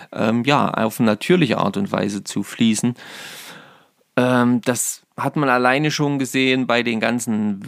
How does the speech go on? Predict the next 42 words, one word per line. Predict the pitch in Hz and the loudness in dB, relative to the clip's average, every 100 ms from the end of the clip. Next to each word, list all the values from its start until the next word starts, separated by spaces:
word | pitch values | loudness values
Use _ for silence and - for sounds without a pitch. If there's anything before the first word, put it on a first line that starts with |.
| 101 | 0
Wehr-, | 104 117 131 147 156 - _ _ | 2 4 4 2 0 -6 _ _
ehemaligen | 117 139 170 151 117 117 117 110 101 - | 2 4 4 2 2 2 0 -2 -2 -4
Wehren, | - 98 104 104 135 131 135 151 147 | -8 -2 2 2 2 2 2 2 0
die | 135 135 | -4 -4
dort | 127 113 | -4 -2
waren | 110 107 123 143 | 2 2 4 2
und, | 147 117 117 113 - | -2 -2 0 -2 -2
äh, | |
jetzt | 113 107 104 | 0 0 2
nicht | 123 - | 0 2
mehr | 139 | 2
sind. | 139 220 - _ _ _ _ _ _ _ - | 4 0 -2 _ _ _ _ _ _ _ 0
Mm. | 120 117 120 120 _ _ _ _ _ _ _ _ _ - _ _ | 2 2 2 -4 _ _ _ _ _ _ _ _ _ -14 _ _
Und, | 117 107 107 107 | -2 0 2 2
ähm, | 104 104 104 104 - - - - - - | 2 2 2 0 -2 -18 -20 -20 -20 -10
ja, | 104 107 127 | -4 0 2
wie | 123 | 2
die | 120 120 | 2 0
Struktur | - 117 - 143 | 0 -2 0 2
halt | 143 135 - | 4 2 0
einfach | 120 127 | 0 0
dann | - 117 | 0 0
auch | - - | 0 -4
aufgebaut | - - 143 151 151 - 110 110 104 | 0 4 4 2 0 2 2 2 0
ist, | - 110 - - | -2 -2 -2 -4
äh, | - 113 107 | -4 -2 -4
das | - - | -6 -8
ist | - - | -8 -6
halt | 113 - | -6 -4
einfach | 113 110 113 | -2 -2 0
göttlich, | 123 127 117 104 | 0 2 2 4
ne? | 107 | 4
Man | 117 110 | 4 4
hat | 113 - | 0 0
gesehen, | 117 107 110 | 0 4 4
okay, | 113 - 117 110 107 | 4 0 0 0 2
hier | 127 127 | 2 0
sind, | 123 123 120 | 2 0 0
äh, | - - | -4 -6
große | - - 123 127 | -6 0 0 2
Steine | - - 95 113 117 | -2 0 2 4 2
auch, | - 113 - | 2 2 0